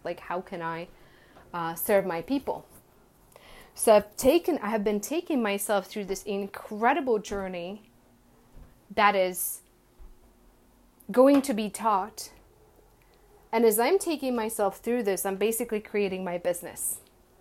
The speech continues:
So it's this birthing process that I'm gonna, I'm birthing myself through that, or rebirthing myself through it as I tend to do.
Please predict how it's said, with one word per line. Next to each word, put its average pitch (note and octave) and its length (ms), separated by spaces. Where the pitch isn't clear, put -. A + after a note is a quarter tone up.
So A3 180
it's A3 160
this A#3+ 220
birthing A3 520
process G#3+ 440
that G3+ 100
I'm F#3+ 140
gonna, F#3+ 320
I'm G3+ 200
birthing A#3 440
myself A3+ 520
through F3+ 200
that, F3 200
or F#3+ 120
rebirthing G3+ 640
myself G3 420
through G3 140
it F3+ 100
as F3 140
I F3 80
tend F3+ 260
to F3+ 100
do. G3+ 380